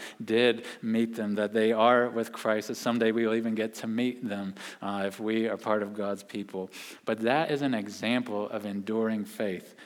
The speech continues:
that in that moment, they didn't just prepare themselves to, like, thirty minutes prior to that, right? It was a lifetime of them, uh, in the face of opposition, reminding each other and other Christians reminding them,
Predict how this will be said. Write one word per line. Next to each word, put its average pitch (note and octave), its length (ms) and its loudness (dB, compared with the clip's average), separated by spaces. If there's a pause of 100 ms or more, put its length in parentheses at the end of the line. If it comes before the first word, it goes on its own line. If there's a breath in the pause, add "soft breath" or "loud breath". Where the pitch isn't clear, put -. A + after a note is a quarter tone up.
(120)
that A#2 180 4
in C#3 160 2
that C#3 160 4
moment, B2+ 480 4
they B2 140 6
didn't C#3+ 260 4
just B2 280 6
prepare B2 340 2
themselves A#2 460 2
to, A#2+ 100 2
like, G#2+ 260 2 (220)
thirty B2 240 6
minutes A#2+ 380 4
prior A#2+ 320 6
to A2+ 80 2
that, F#2+ 240 0
right? A2 200 4
It A#2 60 2
was A#2 180 2
a G#2+ 120 4
lifetime G#2+ 840 2
of G#2+ 120 -4
them, A2+ 300 2 (300 loud breath)
uh, G#2+ 200 2
in A2 100 0
the G#2 80 2
face C3 380 4
of C3 80 2
opposition, A#2+ 640 2
reminding B2+ 640 2 (160 loud breath)
each C#3 240 -2
other A#2+ 340 8
and A2 100 4
other B2 180 4
Christians C3+ 480 2
reminding A#2+ 420 2
them, G#2+ 260 0